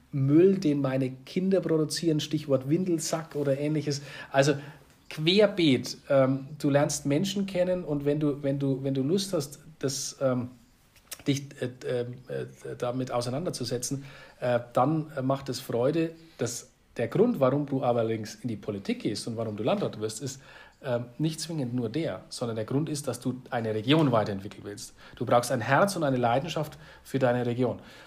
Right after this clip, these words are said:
Und das war an sich der Grund, und, äh, warum ich, äh, ähm,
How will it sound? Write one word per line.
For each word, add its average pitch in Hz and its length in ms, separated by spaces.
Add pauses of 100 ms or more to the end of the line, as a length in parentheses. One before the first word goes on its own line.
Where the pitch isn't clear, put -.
(220)
Und 123 320 (100)
das 139 240
war 143 300
an 135 100
sich 139 220
der 117 140
Grund, 165 360
und, 131 440
äh, 123 120
warum 127 220
ich, 143 320
äh, 120 540
ähm, 120 180